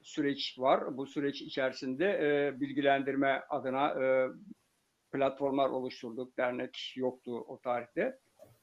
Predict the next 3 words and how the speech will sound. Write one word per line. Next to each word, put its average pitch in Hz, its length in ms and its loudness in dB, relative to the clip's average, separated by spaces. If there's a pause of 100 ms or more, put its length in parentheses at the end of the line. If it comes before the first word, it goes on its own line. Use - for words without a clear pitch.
(240)
E, 147 320 4 (760)
insanlar 226 560 4 (1400)
tedirgindiler. 180 720 6